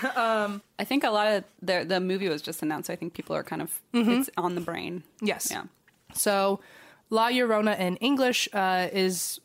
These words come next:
Speaker 1: loosely translated into either the Weeping Woman or the Wailing Woman.
Speaker 2: The Wailing, that sounds so creepy.
Speaker 1: So La Llorona is a part of Hispanic culture in the Southwest since, uh, basically the days of the conquistadors.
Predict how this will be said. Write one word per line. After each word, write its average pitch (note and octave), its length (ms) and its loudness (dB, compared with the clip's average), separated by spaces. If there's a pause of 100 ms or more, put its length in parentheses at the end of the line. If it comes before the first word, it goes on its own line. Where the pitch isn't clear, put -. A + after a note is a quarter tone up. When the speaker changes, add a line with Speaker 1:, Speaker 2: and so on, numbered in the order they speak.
(200)
Speaker 1:
loosely A3+ 380 2
translated G3+ 540 2
into F#3+ 360 -2
either F3+ 300 2
the F3+ 140 0
Weeping A3 460 2
Woman G3+ 280 2
or F3 220 2
the F3+ 240 -2
Wailing E3+ 560 -2
Woman. - 260 -10
Speaker 2:
The F#3+ 180 -2
Wailing, F#3+ 540 2
that F3 160 -2
sounds D#3 220 -6
so D#3+ 160 -6
creepy. E3 500 -6 (140)
Speaker 1:
So G3+ 400 2 (440)
La G#3+ 200 2
Llorona A#3+ 580 4
is G3+ 240 2
a G3 60 0
part G#3 260 0
of G3 240 0
Hispanic A3 500 -2
culture D#4 540 0
in G#3 300 2
the G3+ 240 0
Southwest G3 840 0
since, G3 440 -2 (180)
uh, E3+ 300 2
basically F3+ 320 -6
the E3+ 80 -4
days F3 260 -2
of E3 100 -6
the D#3+ 100 -10
conquistadors. A3+ 800 -6